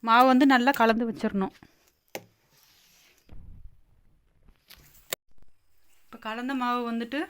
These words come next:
நம்ம அப்படியே மூடி ஒரு பத்து மணி நேரம் அப்படியே புளிக்க வச்சிரலாம். இப்ப மாவு ரெடி ஆயிடுச்சு ஃப்ரெண்ட்ஸ். இப்ப வந்து இந்த மாவுக்கு தகுந்த மாதிரி கால் ஸ்பூன்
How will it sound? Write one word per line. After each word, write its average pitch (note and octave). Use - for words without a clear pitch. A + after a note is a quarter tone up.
நம்ம G#3+
அப்படியே A3
மூடி B3
ஒரு G#3+
பத்து G#3+
மணி B3
நேரம் C4
அப்படியே G#3+
புளிக்க A#3
வச்சிரலாம். G3
இப்ப -
மாவு A3+
ரெடி A3+
ஆயிடுச்சு G#3
ஃப்ரெண்ட்ஸ். B3
இப்ப B3
வந்து B3
இந்த A3+
மாவுக்கு A#3+
தகுந்த A#3
மாதிரி A3+
கால் C4
ஸ்பூன் D4+